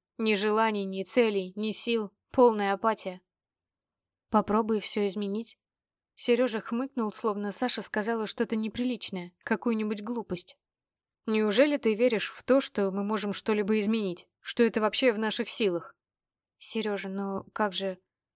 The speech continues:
И она выдала бессвязный психотерапевтический лепет,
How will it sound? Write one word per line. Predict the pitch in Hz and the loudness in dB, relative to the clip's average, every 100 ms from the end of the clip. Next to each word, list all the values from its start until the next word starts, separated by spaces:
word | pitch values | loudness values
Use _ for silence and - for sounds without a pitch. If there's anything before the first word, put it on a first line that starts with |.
| - | 0
И | 220 | 2
она | 226 294 | 2 2
выдала | 240 233 220 208 | 0 0 0 0
бессвязный | 208 208 226 254 240 214 196 | 0 -2 0 0 0 -2 -4
психотерапевтический | - 220 240 202 208 214 - 220 208 - 202 | -4 -4 -2 -2 -2 -4 -6 -6 -6 -4 -2
лепет, | 202 262 196 - | 0 0 -2 -6